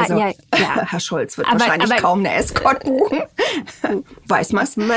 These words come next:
Speaker 2: man,
Speaker 1: Ja,
Speaker 2: ja,
Speaker 1: man
Speaker 2: weiß
Speaker 1: weiß
Speaker 2: man
Speaker 1: es
Speaker 2: nicht.
Speaker 1: nicht. Nee, aber, ähm, ja, was, was, wo würde ich nach Hause gehen?
Speaker 2: Ja.
Speaker 1: Ja, wenn jemand, äh, ungepflegt ist und mufft. Also, also ich bin extrem pingelig, ne, was so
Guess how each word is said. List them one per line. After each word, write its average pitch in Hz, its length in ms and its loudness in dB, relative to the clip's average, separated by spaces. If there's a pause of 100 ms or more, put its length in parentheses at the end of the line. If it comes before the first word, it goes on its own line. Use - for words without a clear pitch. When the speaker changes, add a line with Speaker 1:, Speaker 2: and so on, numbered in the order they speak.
Speaker 2:
man, 226 260 -2 (480)
Speaker 1:
Ja, 190 60 2
Speaker 2:
ja, 185 220 0
Speaker 1:
man 196 160 4
Speaker 2:
weiß 170 80 2
Speaker 1:
weiß 156 120 0
Speaker 2:
man 202 100 0
Speaker 1:
es - 20 2
Speaker 2:
nicht. 196 100 0
Speaker 1:
nicht. 180 220 -2 (240)
Nee, 202 400 2
aber, 190 560 0
ähm, 180 560 -2 (100)
ja, 185 180 0
was, 196 200 -6 (160)
was, - 600 -8
wo 208 180 -4
würde 208 180 -2
ich - 60 -6
nach 208 180 -2
Hause 214 260 -2
gehen? 190 380 0 (600)
Speaker 2:
Ja. 208 180 0
Speaker 1:
Ja, 170 120 0
wenn 165 140 0
jemand, 160 480 -2
äh, 170 100 -2
ungepflegt - 680 -4
ist - 340 -6 (540)
und - 240 -4
mufft. - 480 -4
Also, - 340 -6 (180)
also - 200 -8
ich - 120 -10
bin 180 140 -2
extrem - 480 -4
pingelig, 156 560 -4
ne, 208 140 0
was 185 260 -6
so 175 140 -10